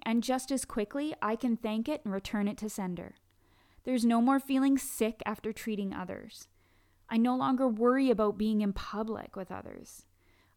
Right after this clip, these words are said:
I rarely experience illness anymore, and rarely do I experience anxiety. And quite frankly, I live an overall empowered life.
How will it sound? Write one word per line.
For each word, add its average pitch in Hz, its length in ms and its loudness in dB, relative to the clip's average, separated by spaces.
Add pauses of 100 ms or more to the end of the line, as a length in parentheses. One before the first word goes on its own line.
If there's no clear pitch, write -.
(140)
I 226 160 0
rarely 233 640 2
experience 233 800 -2
illness 233 440 2
anymore, 180 600 -6 (840)
and 190 200 -2
rarely 208 380 0
do 196 140 0
I 185 60 0
experience 185 580 -4
anxiety. 165 800 -8 (1200)
And 226 160 0
quite 247 300 -4
frankly, 285 560 -6 (840)
I 190 180 -4
live 220 260 -2
an 269 180 2
overall 196 460 0
empowered 175 580 -4
life. 170 560 -10